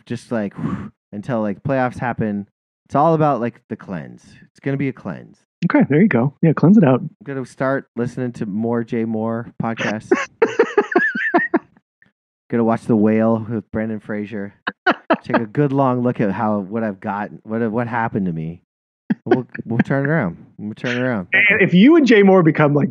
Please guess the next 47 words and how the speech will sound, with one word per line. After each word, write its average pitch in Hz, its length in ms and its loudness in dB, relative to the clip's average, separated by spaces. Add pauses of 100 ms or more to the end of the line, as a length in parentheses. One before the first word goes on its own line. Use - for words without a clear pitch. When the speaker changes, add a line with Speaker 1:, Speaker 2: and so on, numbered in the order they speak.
Speaker 2:
best 156 280 2
buddies, 131 320 2
it's 156 160 -6
gonna, 143 240 0 (220)
it's 170 180 2
gonna 135 160 2
be 131 140 2 (120)
fucking 127 220 2
amazing. 110 460 0
Speaker 1:
We're 285 160 4
indistinguishable. 262 920 -2 (580)
Speaker 2:
It's - 120 2
awesome. 143 360 4
It's - 100 -2
gonna 156 160 4
be 127 60 4
Speaker 1:
I 226 60 2
Speaker 2:
great. 247 100 2
Speaker 1:
could - 80 -6
start 233 280 0
be 170 180 2
like, 160 200 -2
I 147 140 -4
could 156 140 -6
start, 180 280 -4
like, 156 140 -2
you 135 60 -8
know, 147 180 2
Gallagher's 120 560 -2
brother 113 420 0
started, 107 280 -2
like, 101 140 -4
doing 98 220 -4
Gallagher 90 420 -2
shows. - 200 -4 (260)
Like, 104 120 -2
that 123 140 0
would 123 80 2
be 117 80 0
me. 92 260 -2 (1080)
I 120 80 -2
just 135 240 -6
learned 151 260 2
the 139 80 4
walk-in 120 400 0
impersonation. 135 840 -6 (800)
Speaker 2:
You're, 175 220 0